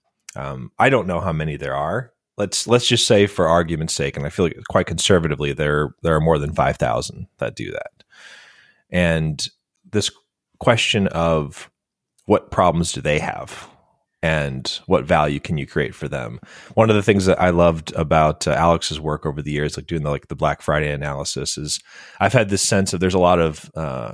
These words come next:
just copying each other in the space. And that's not a good idea. <laughs> Like, if you, I mean, it's fine enough. Like, it's fine enough. <laughs> Yet it's, uh,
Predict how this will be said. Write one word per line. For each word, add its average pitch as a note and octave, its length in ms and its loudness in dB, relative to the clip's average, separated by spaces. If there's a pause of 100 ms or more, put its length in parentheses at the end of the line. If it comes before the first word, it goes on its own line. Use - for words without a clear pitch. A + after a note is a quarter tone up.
just - 160 -6
copying G2+ 420 0
each G2+ 160 -2
other A#2+ 340 2 (420)
in G#2+ 80 0
the G#2+ 40 2
space. - 600 0 (800)
And F2+ 580 0 (440)
that's - 200 0
not E2 160 -4
a E2+ 40 -2
good E2 160 0
idea. D#2+ 440 -2 (120)
<laughs> - 120 -14
Like, A2 200 2
if G2 100 -4
you, G2+ 260 -2 (220)
I A#2 80 4
mean, C#3 140 6
it's - 140 0
fine G3 260 6
enough. G#2 400 0
Like, F#2+ 120 0
it's - 160 -4
fine A#2 240 4
enough. G2 400 0 (440)
<laughs> - 320 -18
Yet G2+ 340 4 (300)
it's, - 280 0
uh, F2+ 280 2